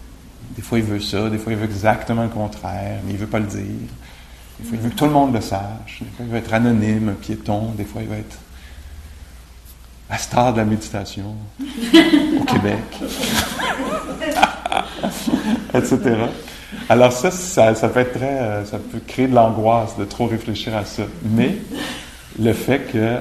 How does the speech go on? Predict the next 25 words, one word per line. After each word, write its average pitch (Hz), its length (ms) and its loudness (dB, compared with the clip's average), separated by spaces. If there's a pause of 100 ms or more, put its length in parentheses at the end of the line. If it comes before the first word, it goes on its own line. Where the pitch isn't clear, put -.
(100)
ah, 147 200 -6 (180)
il 110 80 -2
y - 20 0
a - 20 0
des 107 140 0
tensions 107 420 -2
dans 117 120 0
le 104 60 -2
visage, 101 960 -4
ou - 180 -12
que 107 60 -8 (560)
ça - 160 -8
presse 101 640 -4
sur 95 160 -8
les 95 80 -6
foufounes, 98 680 -6 (1120)
qu'il 101 160 -10
y 95 40 -6
a 95 40 -6
de 95 80 -6
la 92 80 -6
chaleur 101 380 0
dans 98 140 -4
les 95 120 -4
mains, 95 180 -4